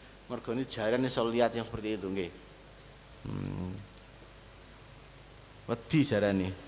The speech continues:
Bingung Rasulullah, "Iki apa kok iso kaya ngene?" Akhirnya ditakokno Rasulullah, "Iku rahmat." Dadi rahmat.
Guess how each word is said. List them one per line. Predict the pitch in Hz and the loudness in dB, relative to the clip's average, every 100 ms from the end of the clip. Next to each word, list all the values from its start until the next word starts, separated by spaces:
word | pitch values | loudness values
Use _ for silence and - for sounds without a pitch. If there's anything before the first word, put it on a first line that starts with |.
| - - - - - - - - - - - - - | -16 -16 -18 -18 -18 -18 -20 -20 -20 -20 -20 -20 -2
Bingung | 107 110 117 | 2 6 8
Rasulullah, | 110 101 113 107 | 8 6 4 4
"Iki | 107 127 | 4 4
apa | 123 127 139 | 4 6 6
kok | 127 113 113 | 6 4 2
iso | 113 | 2
kaya | 113 113 | 4 4
ngene?" | 113 127 117 101 - - - - - | 4 4 2 0 -6 -16 -20 -16 -4
Akhirnya | 101 104 110 | 0 0 0
ditakokno | - 95 82 95 | 0 2 2 2
Rasulullah, | 92 85 92 90 | 0 -2 -2 -2
"Iku | 113 | 0
rahmat." | 107 95 98 87 73 65 - - | 0 0 2 4 4 2 -2 -10
Dadi | - 104 | -12 -8
rahmat. | 104 101 107 85 | -6 -6 -4 -6